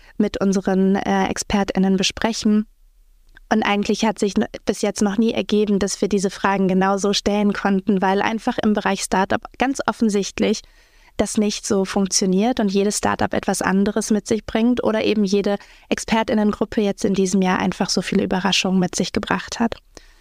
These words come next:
So, genug von mir. Ich würd vorschlagen,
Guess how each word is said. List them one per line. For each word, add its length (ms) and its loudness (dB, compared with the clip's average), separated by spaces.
So, 480 0
genug 240 0
von 220 2
mir. 380 2
Ich 160 -2
würd 140 -2
vorschlagen, 760 2